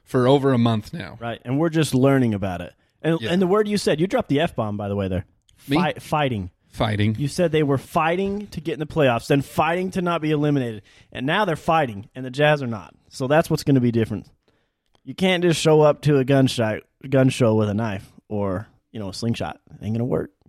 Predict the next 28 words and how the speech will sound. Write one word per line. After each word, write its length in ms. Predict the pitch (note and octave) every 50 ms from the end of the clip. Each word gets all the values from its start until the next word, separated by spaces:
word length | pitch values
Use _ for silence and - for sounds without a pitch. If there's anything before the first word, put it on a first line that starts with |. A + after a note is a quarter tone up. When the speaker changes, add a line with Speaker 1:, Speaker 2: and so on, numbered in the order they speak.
| _ _
Speaker 2:
Jazz 260 | - - - - - -
gotta 180 | - A2+ A#2
pull 160 | - - C#3 C#3+
their 120 | C3+ B2+
head 160 | C#3 C#3 -
out. 220 | C3 - - - - _ _
Man, 240 | - - D#3+ - - -
so 500 | - - - - - D#3+ D3+ E3 D#3+ D3
mad. 360 | C#3 C3 A#2+ G#2+ F#2 E2 - - _ _ _ _ _ _ _ _ _ -
Speaker 1:
This 180 | A#2+ A#2+ -
is 220 | C3+ B2 A2+ A#2 A2
the, 340 | A#2 A#2+ A#2 A#2 A#2 A#2 A2+
the 240 | A2+ A#2+ A#2+ A#2
Gri-, 240 | A2+ A2 B2+ C3 D3 -
the 100 | - C3+
Memphis 320 | B2+ C#3+ E3+ - G#3+ F#3
Grizzlies 400 | - D#3 C#3+ B2+ A2 A#2 A2+ G#2+
are 320 | A#2+ B2 A#2+ A#2 A2+ A2+ G#2+
the 160 | G#2 G2+ G#2+
youngest 800 | G#2 G#2 G#2+ A2+ B2 C#3 D#3 E3 F3 F3+ F3 - - - - - _ _ _ _ _ _ _ -
team 340 | - D#3 D3+ D3+ C#3+ C3
in 160 | B2+ - B2+ B2+
the 100 | A#2+ A2+
playoffs 640 | - - C#3 B2+ B2 A#2+ A2 G#2+ G#2+ G#2 - -
the 80 | - A#2+
last 360 | A2 A2+ A2+ A2 A2 - - -
ten 260 | - C3 B2 A#2+ A#2
years. 420 | A2+ A2 G2+ G2+ G2+ - - -